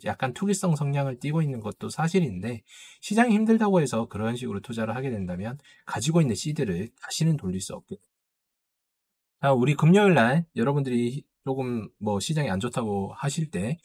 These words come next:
매수 매도 가디언즈 스윙방에서는 약 십일점팔 퍼센트, 십 퍼센트, 이십일점팔 퍼센트의 수익률로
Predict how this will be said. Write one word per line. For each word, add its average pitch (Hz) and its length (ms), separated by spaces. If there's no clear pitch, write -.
매수 156 480
매도 151 320
가디언즈 117 380
스윙방에서는 123 960
약 110 220
십일점팔 202 600
퍼센트, 175 300
십 - 160
퍼센트, 131 320
이십일점팔 156 960
퍼센트의 117 560
수익률로 104 760